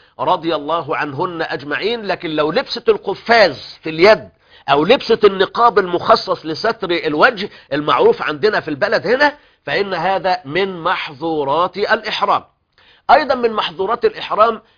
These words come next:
أن يلبس ثوباً فيه، آه، طيب مسه زعفران أو ورس، كما ورد الحديث عن النبي صلى الله عليه وسلم. ما أنت يا مولانا قلت يغتسل ويتطيب، أيوة يغتسل ويتطيب في بدنه،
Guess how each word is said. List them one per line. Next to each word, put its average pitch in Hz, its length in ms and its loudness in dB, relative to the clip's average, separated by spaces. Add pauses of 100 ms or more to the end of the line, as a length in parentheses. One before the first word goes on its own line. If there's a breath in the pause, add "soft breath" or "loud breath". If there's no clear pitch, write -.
(120)
أن 175 140 -2
يلبس 190 640 0
ثوباً 226 1120 0 (260)
فيه، 233 800 -6 (120)
آه، 160 200 2 (140)
طيب 226 400 -2
مسه 180 640 -2
زعفران 175 960 -2
أو 175 80 0
ورس، 175 440 0
كما 156 300 -4
ورد 175 320 0
الحديث 160 440 -8
عن 156 160 -2
النبي 156 280 -6
صلى - 120 -12
الله 156 120 -2
عليه 151 100 -2
وسلم. 165 320 -4 (520)
ما 135 100 -2
أنت 151 160 -6
يا 160 280 8
مولانا 196 460 4
قلت 233 360 2
يغتسل 196 560 2
ويتطيب، 180 720 2
أيوة 202 260 4
يغتسل 170 560 0
ويتطيب 170 580 0
في 180 200 -12
بدنه، 160 420 0